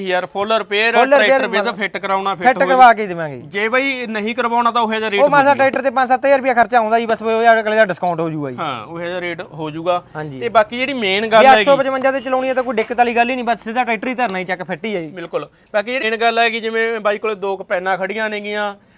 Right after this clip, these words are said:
Speaker 1: ਟਰੈਕਟਰ ਹੈ, ਤਵੀਆਂ ਹੈ, ਰੋਟਾ ਵੀ ਤੁਹਾਨੂੰ ਦਿਖਾਉਣੇ ਆ। ਤੇ ਜੇ ਕਿਸੇ ਭਰਾ ਨੇ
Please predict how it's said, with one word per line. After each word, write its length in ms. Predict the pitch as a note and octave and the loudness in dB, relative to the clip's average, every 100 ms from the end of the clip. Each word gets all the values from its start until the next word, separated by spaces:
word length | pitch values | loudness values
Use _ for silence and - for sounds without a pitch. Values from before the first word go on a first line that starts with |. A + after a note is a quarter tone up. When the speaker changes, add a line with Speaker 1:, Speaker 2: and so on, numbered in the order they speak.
| _ | _
Speaker 1:
ਟਰੈਕਟਰ 280 | G3 G3 G#3 | 0 2 4
ਹੈ, 120 | G#3+ | 4
ਤਵੀਆਂ 420 | G#3 G3 G3 G3+ | 4 -2 -2 -4
ਹੈ, 220 | G3+ G3+ G3 _ - | -2 -4 -8 _ -10
ਰੋਟਾ 300 | G3 G3 G#3+ | -4 0 0
ਵੀ 120 | A3 | 0
ਤੁਹਾਨੂੰ 200 | A3 A3 | -2 -6
ਦਿਖਾਉਣੇ 400 | G#3 A3+ A#3+ G#3 | -6 -2 -2 0
ਆ। 140 | G#3 G3+ _ _ _ - | -2 -4 _ _ _ -6
ਤੇ 160 | A3+ A3 | 0 2
ਜੇ 140 | A3 | 2
ਕਿਸੇ 200 | A#3 B3+ | 2 -2
ਭਰਾ 300 | B3+ C4 B3 | 2 4 6
ਨੇ 240 | A#3+ A#3+ | 4 2